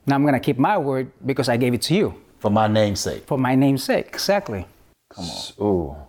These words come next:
Speaker 3: so,
Speaker 2: <laughs> I like
Speaker 3: man,
Speaker 2: it.
Speaker 3: we haven't even got to the second question
Speaker 2: Mm-mm.
Speaker 3: yet. So,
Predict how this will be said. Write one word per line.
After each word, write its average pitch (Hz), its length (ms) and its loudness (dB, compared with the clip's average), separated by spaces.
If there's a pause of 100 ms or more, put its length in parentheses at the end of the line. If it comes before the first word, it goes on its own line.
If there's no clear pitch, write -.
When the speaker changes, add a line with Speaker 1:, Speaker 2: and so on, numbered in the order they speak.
(100)
Speaker 3:
so, 110 340 4
Speaker 2:
<laughs> - 1500 -4
I - 80 -2
like 90 220 0
Speaker 3:
man, 85 140 -2
Speaker 2:
it. 85 60 -2
Speaker 3:
we 107 100 2
haven't 80 300 0
even 80 180 -8
got 78 240 -6
to 71 100 -6
the 71 80 -8
second 65 340 -10
question 82 500 -4
Speaker 2:
Mm-mm. 69 120 -10
Speaker 3:
yet. 67 200 -12 (560)
So, 85 760 -2